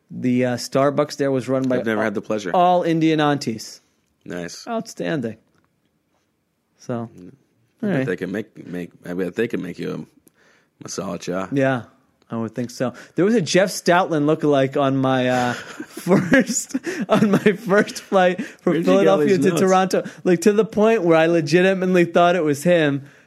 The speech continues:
Speaker 1: and then he took off his glasses, and it didn't look like him.
Speaker 2: Hmm.
Speaker 1: So I don't think it was him.
Speaker 2: Maybe you took off your glasses.
Speaker 1: No, I don't wear glasses.
Speaker 2: Yeah.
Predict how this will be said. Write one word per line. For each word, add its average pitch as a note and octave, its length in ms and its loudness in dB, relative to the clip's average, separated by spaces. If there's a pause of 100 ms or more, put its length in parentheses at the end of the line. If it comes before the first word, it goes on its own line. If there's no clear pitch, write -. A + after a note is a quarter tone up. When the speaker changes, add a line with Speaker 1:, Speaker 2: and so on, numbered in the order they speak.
(140)
Speaker 1:
and C3 220 0
then C#3 80 2
he D3 100 2
took E3+ 260 0
off D#3 140 2
his C#3+ 160 -2
glasses, C#3 720 0
and B2+ 120 -6
it A#2+ 80 -4
didn't B2+ 240 -2
look B2+ 180 -4
like A#2 180 -6
him. G#2 120 -8
Speaker 2:
Hmm. F#2 340 -8 (460)
Speaker 1:
So A2 400 -8
I B2 140 -2
don't C3 180 2
think C3 140 -2
it B2+ 80 -2
was B2 240 -4
him. A2 120 -8
Speaker 2:
Maybe A#2 220 0
you G#2 180 0
took G2+ 260 -6
off F#2 180 -6
your G#2 200 0
glasses. F#2+ 640 -8
Speaker 1:
No, A#2 60 -10
I A2+ 60 -10
don't A#2+ 100 -8
wear A#2+ 180 -4
glasses. G#2+ 500 -12
Speaker 2:
Yeah. A2 100 -14